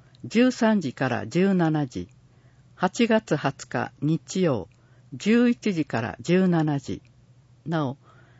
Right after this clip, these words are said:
天候不良などにより中止の場合は、南海暮らしホームページで告知します。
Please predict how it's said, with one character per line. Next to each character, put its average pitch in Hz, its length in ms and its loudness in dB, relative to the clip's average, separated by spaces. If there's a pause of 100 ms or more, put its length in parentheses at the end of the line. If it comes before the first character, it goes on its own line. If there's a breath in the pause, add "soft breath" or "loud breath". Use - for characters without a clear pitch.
(200 soft breath)
天 254 220 2
候 240 240 4
不 247 200 0
良 170 160 6
な 156 180 2
ど 139 120 0
に 127 160 0
よ 127 100 -2
り 120 240 -6 (140)
中 214 180 2
止 220 200 0
の 185 160 4
場 160 240 2
合 156 200 0
は、 147 200 -2 (480 soft breath)
南 233 260 4
海 117 300 -2
暮 196 240 0
ら 220 40 4
し 214 200 -2
ホ 208 220 4
ー 208 40 4
ム 202 160 0
ペ 175 240 2
ー 160 40 0
ジ 123 140 -6
で 104 220 -4
告 - 240 -6
知 139 140 -4
し - 160 -8
ま 117 160 -4
す。 - 260 -20